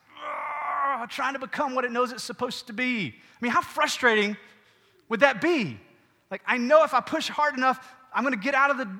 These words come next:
like, I'm gonna be able to see daylight. Ah, finally. And so these people are saying, "Listen, I'm just, I'm just a small seed planted,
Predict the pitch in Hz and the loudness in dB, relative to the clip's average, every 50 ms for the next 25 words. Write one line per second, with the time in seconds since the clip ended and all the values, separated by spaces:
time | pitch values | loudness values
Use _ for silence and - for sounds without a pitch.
0 | - - 226 226 - 262 277 277 247 302 302 269 - - - 302 277 220 311 277 | -12 -6 -6 -4 -2 -2 -2 -2 -2 -2 -2 -2 -2 0 0 -2 0 2 4 6
1 | 269 269 254 220 202 175 160 202 247 233 - - 185 175 - - 214 220 226 220 | 8 8 8 8 8 6 4 4 6 6 6 6 4 2 -2 0 2 4 4 4
2 | 208 190 160 135 113 104 - - _ _ _ _ _ _ _ _ _ _ _ _ | 2 0 -4 -4 -6 -8 -14 -18 _ _ _ _ _ _ _ _ _ _ _ _
3 | _ _ _ _ _ _ _ _ _ _ _ _ _ _ _ _ _ _ _ _ | _ _ _ _ _ _ _ _ _ _ _ _ _ _ _ _ _ _ _ _
4 | _ _ _ _ _ _ _ _ _ _ _ _ _ _ _ _ _ _ _ _ | _ _ _ _ _ _ _ _ _ _ _ _ _ _ _ _ _ _ _ _
5 | _ _ _ _ _ _ _ _ _ _ _ _ _ _ _ _ _ _ _ _ | _ _ _ _ _ _ _ _ _ _ _ _ _ _ _ _ _ _ _ _
6 | _ _ _ _ _ - - - 190 175 208 196 - 226 214 185 185 165 - 202 | _ _ _ _ _ -18 -12 -10 -8 -8 -8 -10 -10 -10 -8 -8 -8 -8 -8 -10
7 | 180 160 180 202 - 165 151 170 220 - 214 185 - - - _ _ _ _ _ | -8 -8 -8 -10 -10 -10 -10 -10 -10 -10 -10 -10 -12 -12 -16 _ _ _ _ _
8 | - 226 240 - 214 - - 147 - - - 175 180 185 180 - - - 185 185 | -12 -12 -10 -10 -12 -12 -12 -12 -10 -10 -8 -6 -6 -4 -6 -6 -10 -10 -10 -10
9 | 175 - - - 156 151 143 127 117 113 | -10 -12 -14 -12 -12 -10 -10 -12 -14 -16